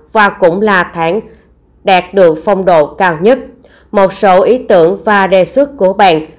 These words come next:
sẽ được đặc biệt đón nhận và giành được cảm tình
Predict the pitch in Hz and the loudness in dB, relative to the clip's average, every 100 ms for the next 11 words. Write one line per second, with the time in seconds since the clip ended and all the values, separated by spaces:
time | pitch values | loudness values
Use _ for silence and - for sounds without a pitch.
0 | _ - 170 180 196 180 165 - _ _ | _ -2 -2 0 2 2 0 -10 _ _
1 | _ - 180 - 190 170 - 175 175 226 | _ -6 -6 -4 -2 -2 -4 -4 -2 0
2 | 214 151 - - - 202 190 190 175 175 | 0 0 -4 -10 -2 0 0 0 2 0
3 | 156 - _ _ _ 185 151 180 220 185 | 0 -6 _ _ _ -4 -4 -4 -2 -2